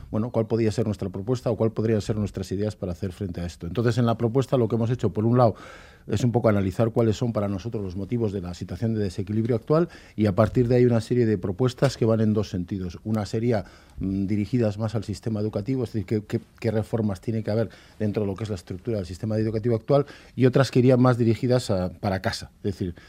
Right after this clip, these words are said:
las ikastolas, bueno, que en esta situación <laughs> estamos siendo claramente señaladas, qué deberes pendientes tenemos que hacer para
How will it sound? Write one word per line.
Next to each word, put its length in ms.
las 180
ikastolas, 500
bueno, 160
que 100
en 40
esta 220
situación 400
<laughs> 20
estamos 320
siendo 320
claramente 520
señaladas, 480
qué 280
deberes 400
pendientes 420
tenemos 380
que 80
hacer 260
para 320